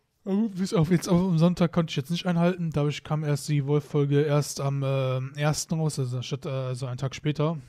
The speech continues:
Das war einfach daran, dass ich die dann auch am Tag, selben Tag aufgenommen hab, aber ich hab's einfach nicht mehr rechtzeitig hochgeladen bekommen.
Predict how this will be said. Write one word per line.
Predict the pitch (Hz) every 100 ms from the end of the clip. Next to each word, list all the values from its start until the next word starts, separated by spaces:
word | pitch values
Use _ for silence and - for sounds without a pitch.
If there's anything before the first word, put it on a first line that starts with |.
| -
Das | 139 127
war | 139 143
einfach | 139 139
daran, | 139 135 139
dass | 131
ich | -
die | 147
dann | 135 147
auch | 139
am | 143
Tag, | 143 131
selben | - 147
Tag | 143 139
aufgenommen | 160 - 165 156
hab, | 156
aber | 156 143 139 135
ich | 123
hab's | 147 -
einfach | 135 143
nicht | 131
mehr | 143 131 127 120 -
rechtzeitig | 135 - 127
hochgeladen | 151 - 139 135 131
bekommen. | 135 151 151